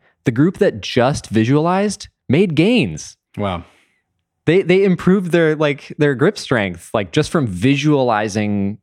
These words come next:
Speaker 1: squeezing something, like, whatever, a few times a week or something like that. And they've also done studies now on, um, they do tons of scientific studies on A C L repair 'cause it's, like, a super common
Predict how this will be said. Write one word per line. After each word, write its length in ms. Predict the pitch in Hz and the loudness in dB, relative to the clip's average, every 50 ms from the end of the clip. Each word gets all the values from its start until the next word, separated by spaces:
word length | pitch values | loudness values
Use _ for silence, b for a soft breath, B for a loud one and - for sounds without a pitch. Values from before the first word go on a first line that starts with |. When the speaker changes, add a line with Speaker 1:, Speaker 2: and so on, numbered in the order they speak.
| _ - | _ -20
Speaker 1:
squeezing 460 | - - - 123 127 135 135 127 110 | -10 -4 -2 0 0 0 0 -2 -4
something, 600 | - - 95 90 82 92 90 87 85 85 85 85 95 | -4 -4 -6 -4 -4 -4 -4 -4 -4 -6 -6 -6 -4
like, 200 | 101 98 92 - | -4 -4 -4 -4
whatever, 400 | - 107 101 104 98 92 82 85 | -2 -2 -2 -2 -2 -2 -4 -4
a 40 | |
few 140 | - - 98 | -4 -4 -4
times 220 | - 95 92 90 85 | -4 -4 -4 -4 -4
a 80 | 80 | -4
week 360 | 73 80 98 101 - - - | -4 -2 -4 -4 -4 -6 -12
or 40 | 92 | -12
something 240 | 92 - 87 90 87 | -12 -10 -8 -8 -8
like 100 | - - | -8 -6
that. 220 | - - - - B B B B B B B B B B B B _ | -6 -6 -8 -10 B B B B B B B B B B B B _
And 100 | - 110 | -2 0
they've 120 | 110 113 117 | 0 2 2
also 260 | 117 160 160 - 156 | 0 0 0 -2 -2
done 180 | 117 117 101 | 0 -2 -2
studies 320 | 92 - - 92 92 90 80 | -4 -4 -4 -2 -2 -2 -2
now 260 | 90 87 87 85 85 | -4 -4 -4 -4 -4
on, 380 | - 85 85 82 82 82 - - | -4 -4 -6 -6 -6 -8 -8 -6
um, 500 | 92 85 82 80 78 78 78 - 92 92 _ _ _ _ _ _ _ _ - | -6 -6 -6 -6 -6 -8 -10 -12 -14 -14 _ _ _ _ _ _ _ _ -2
they 80 | 120 | -2
do 140 | 120 123 120 | 0 0 -2
tons 260 | - - 98 98 92 | -2 -2 -4 -2 -2
of 80 | 87 85 | -4 -4
scientific 400 | - 85 85 82 - 85 76 - | -6 -6 -6 -4 -6 -6 -6 -6
studies 240 | - 82 82 82 76 | -6 -6 -6 -4 -6
on 160 | 80 80 82 - | -6 -8 -8 -8
A 100 | 95 90 | -8 -10
C 140 | 82 - 82 | -8 -6 -4
L 340 | 78 76 82 92 92 - _ _ _ - | -4 -4 -4 -6 -8 -14 _ _ _ -8
repair 280 | 101 - - 107 107 | -6 -4 -4 -4 -4
'cause 120 | - - 85 | -4 -4 -6
it's, 120 | 80 78 | -6 -6
like, 200 | 85 85 - - - | -8 -12 -14 -16 -20
a 40 | - | -20
super 520 | - - - - 95 78 90 82 76 76 - _ _ _ _ _ _ | -20 -12 -8 -6 -6 -4 -4 -6 -8 -8 -12 _ _ _ _ _ _
common 540 | - - 82 78 76 76 76 76 80 90 | -12 -8 -8 -6 -6 -8 -8 -10 -12 -14